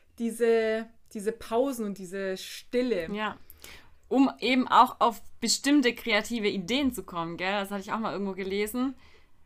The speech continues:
Speaker 1: Mhm.
Speaker 2: Ähm,
Speaker 1: Ja, voll.
Speaker 2: genau, so diese klassische, keine Ahnung, Klo-Ideen, dieser Gedanken, wie sagt man da,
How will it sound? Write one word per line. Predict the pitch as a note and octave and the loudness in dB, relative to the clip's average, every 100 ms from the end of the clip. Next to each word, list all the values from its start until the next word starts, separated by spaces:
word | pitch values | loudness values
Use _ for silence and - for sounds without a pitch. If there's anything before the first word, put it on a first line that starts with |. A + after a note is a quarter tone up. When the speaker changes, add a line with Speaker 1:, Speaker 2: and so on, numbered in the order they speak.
| - | -10
Speaker 1:
Mhm. | G#3+ G#3 | -6 -2
Speaker 2:
Ähm, | G#3 G#3+ G3+ - | 0 0 0 -2
Speaker 1:
Ja, | A3 B3 | -6 -6
voll. | B3 | -2
Speaker 2:
genau, | A#3+ A#3 G3 F#3+ | 2 4 4 2
so | G3+ | 0
diese | G3+ A3 | -4 -6
klassische, | A#3+ A3 A#3+ G#3+ A3 G3+ G3+ | 0 0 0 -4 -2 0 -2
keine | G3+ G#3+ | -4 -2
Ahnung, | G#3+ G3 | -2 -2
Klo-Ideen, | G3 B3 B3 B3+ G#3+ F3 G#3+ A#3 B3+ B3 | -6 -2 -2 -2 -4 -6 -4 -2 0 0
dieser | G#3+ G#3+ G#3 G3+ | -2 0 0 0
Gedanken, | G3 F#3+ G#3+ A#3 B3 - A3 G#3+ G#3+ G#3+ G#3 G#3+ G#3+ G3+ | -2 -4 -2 -2 -4 -8 -8 -6 -4 -4 -4 -6 -8 -14
wie | - | -14
sagt | G#3 G#3 | -14 -8
man | G#3 | -6
da, | G3 F#3 F#3+ | -2 -2 -4